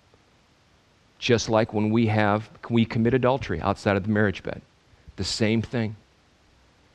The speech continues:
God has a moral code that he wants his daughters and sons to live by. Some of you have come into my office. You've sat there and you said, "We really struggle with this issue." The first question I ask you is,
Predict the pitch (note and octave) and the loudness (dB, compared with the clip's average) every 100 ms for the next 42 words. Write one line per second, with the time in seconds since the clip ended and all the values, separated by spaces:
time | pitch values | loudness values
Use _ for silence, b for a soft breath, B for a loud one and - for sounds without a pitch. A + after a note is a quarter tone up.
0 | _ _ _ _ _ _ A2 A2 B2 C#3+ | _ _ _ _ _ _ 4 4 4 0
1 | C3 A#2+ A2+ A#2 B2 C#3+ E3 - - F#3 | 0 2 2 4 6 6 4 -2 0 4
2 | G#2+ G#2+ A#2 G#2+ G#2+ G#2 G2+ - G2+ F#2+ | 4 2 2 2 2 0 -2 -4 -8 0
3 | G#2+ F#2+ G#2+ A#2 C3+ B2 - A#2 G2 G2 | 2 2 2 -2 -4 -6 -2 0 2 -2
4 | - A#2 A#2+ A2+ G2+ D2 C2+ b b b | -4 -2 0 2 2 0 -2 b b b
5 | - G2 G2 G#2 G#2+ G#2+ - A#2 A2+ A2+ | -4 0 0 2 2 0 0 0 2 2
6 | A2+ A#2+ A2+ G#2+ - - - B B - | 2 0 -4 -6 -10 -12 -18 B B -4
7 | G2 - G#2+ G#2+ - C2+ C#2 F#2 F#2+ - | -4 0 2 2 0 -6 -4 -4 -4 -2
8 | F#2 - B - G2 F#2+ B2+ C#3 - - | -2 -2 B -2 0 2 2 0 -2 4
9 | E3+ D#3+ A2 F#2 G2+ F2+ G#2+ F2+ - - | 4 4 0 0 -2 -4 -4 -6 -8 -12
10 | - b b b B1+ - C#2+ - A#2 G2+ | -18 b b b -10 -6 -8 -2 -2 0
11 | A#2+ A#2+ D3 D3+ - G2 F2 | 2 4 4 2 -2 -2 -2